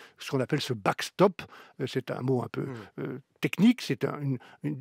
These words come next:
Speaker 1: une, un, un ensemble de, de garanties pour qu'il n'y ait pas de frontières. Ça veut dire des contrôles, mais pas de
Speaker 2: Mhm.
Speaker 1: frontières, puisque je rappelle à vos auditeurs que, euh, le fait que le Royaume-Uni quitte l'Union européenne, le marché unique et l'union douanière fait que la nouvelle frontière extérieure de ce marché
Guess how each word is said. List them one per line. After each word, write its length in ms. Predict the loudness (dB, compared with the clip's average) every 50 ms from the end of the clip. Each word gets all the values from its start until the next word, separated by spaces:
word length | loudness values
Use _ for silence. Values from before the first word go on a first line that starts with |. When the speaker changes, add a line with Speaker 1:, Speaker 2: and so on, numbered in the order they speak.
| -6
Speaker 1:
une, 180 | -2 0 2 2
un, 320 | 2 2 0 0 -2 -2 -2 2
un 140 | 4 6 8
ensemble 380 | 8 6 6 4 2 2 4
de, 100 | 2 0
de 220 | -2 0 -2 -2 -2
garanties 680 | -4 4 4 4 4 6 2 0 0 0 2 2 2
pour 220 | 2 0 -4 -6 -2
qu'il 160 | 0 2 4
n'y 100 | 6 4
ait 60 | 4
pas 160 | 6 4 2
de 80 | 2 2
frontières. 320 | -2 -2 0 0 0 0
Ça 100 | 0 0
veut 60 | 0 2
dire 160 | 2 0 2
des 140 | 2 0 0
contrôles, 420 | 0 0 0 0 2 2 4 4
mais 140 | 4 4 4
pas 120 | 4 2
de 60 | 0
Speaker 2:
Mhm. 60 | 0 0
Speaker 1:
frontières, 400 | -2 -2 2 4 4 4 4 4
puisque 260 | -2 -10 -2 0 0 0 0 -4 -10 -12 -12 -14 -10 -4
je 100 | 0 0
rappelle 280 | 0 2 2 2 0
à 60 | 0
vos 120 | -2 -6 -6
auditeurs 520 | -6 -6 -8 -6 0 4 4 4 4 2 0 -4 -12 -16 -16 -18 -18 -4
que, 240 | 0 4 4 4 4 2 -2 -10 -20 -20 -12 -4
euh, 160 | -2 -2 0 2 4
le 100 | 2 2
fait 180 | 4 4 4 4
que 140 | 4 2
le 240 | 0 0 -2 -2 -4
Royaume-Uni 420 | 2 2 4 4 4 4 4 4 2 2
quitte 260 | 0 0 0 0 _
l'Union 220 | -2 0 2 2 4
européenne, 400 | 4 2 0 2 0 0 0 0
le 100 | 0 2
marché 340 | 2 2 2 2 2 2 2
unique 420 | 4 4 4 2 2 -2 -8 -14 -14 -20 -20 -20 -14 -2
et 100 | 0 2
l'union 240 | 4 6 6 6 4
douanière 420 | 4 4 2 4 6 6 4 4 2
fait 160 | 2 0 0
que 140 | 2 2 2
la 160 | 2 0 0 -4 -6 _
nouvelle 360 | 6 6 6 8 6 4 4 2
frontière 460 | 0 0 0 0 2 4 2 2 4 2
extérieure 580 | -2 -2 -2 0 2 2 4 6 4 4 4
de 80 | 4 0
ce 140 | -2 -2 -2
marché 440 | -2 -2 -2 -2 0 2 2 2